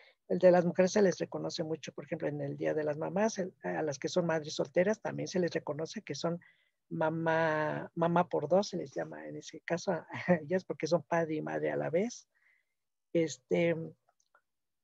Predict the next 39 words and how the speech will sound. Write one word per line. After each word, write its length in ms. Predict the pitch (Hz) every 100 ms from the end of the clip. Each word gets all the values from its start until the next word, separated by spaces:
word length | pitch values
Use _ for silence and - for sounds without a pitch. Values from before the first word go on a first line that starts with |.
| -
a 300 | 196 185 190
la 180 | 190 185
gente 280 | 202 196 196
que 140 | 196
tengo, 480 | 196 202 202 214 -
eh, 180 | 196 180
que 160 | - 170
se 100 | 180
han 80 | 175
casado 320 | 185 185 175
del 140 | 165
mismo 180 | 170 170
sexo 340 | 170 175 202
también, 600 | 196 131 139 160 175 202
no 80 | 175
se 160 | 170 156
les 160 | 147
hace 180 | 156 156
a 40 | 147
un 100 | 151
lado, 420 | 165 196 285 - _
y, 300 | 160 156 151 - _ _ _ _ _ _ -
y 280 | 160 147 135
se 140 | 151
les 220 | 143 131
ha, 220 | 135 135
este, 880 | 143 - 165 151 69 67 - - - _ -
dado 240 | 160 151
incentivos 640 | 165 151 151 143 170 190 180
y, 340 | 135 127 - -
pues, 140 | 143
que 100 | 170
se 140 | 165 156
sientan 360 | 165 160 160
a 80 | 160
gusto, 360 | 185 247 185 156
¿no? 160 | 156
Tampoco 420 | 151 147 - 165
es 240 | 160 -